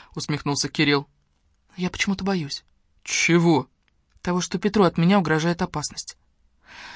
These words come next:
Кирилл, проведя ее по коридору с красной коровой дорожкой, открыл дверь под номером тринадцать. «Наш номер, проходи». «Кто б сомневался», —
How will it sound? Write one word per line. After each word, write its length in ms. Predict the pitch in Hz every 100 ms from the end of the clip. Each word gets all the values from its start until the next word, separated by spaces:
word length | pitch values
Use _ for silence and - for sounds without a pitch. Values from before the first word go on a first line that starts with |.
| - - - -
Кирилл, 260 | 285 359 320
проведя 320 | 233 226 294
ее 160 | 247
по 120 | 220 208
коридору 380 | 208 208 262
с 60 | 220
красной 340 | 208 226 208
коровой 360 | 175 180 202 185
дорожкой, 460 | 165 185 - - 175
открыл 320 | - 220 214
дверь 280 | 160 220 220
под 260 | 190 165
номером 460 | 175 196 185 180 175 _ -
тринадцать. 760 | 175 170 147 135 - - - _ _ _ _ _ _ _
«Наш 260 | 175 240 -
номер, 240 | 381 247
проходи». 500 | - 233 202 208 262 - _ _ _ _ _ _
«Кто 280 | - - -
б 100 | -
сомневался», — 720 | - 151 147 139 127 127 -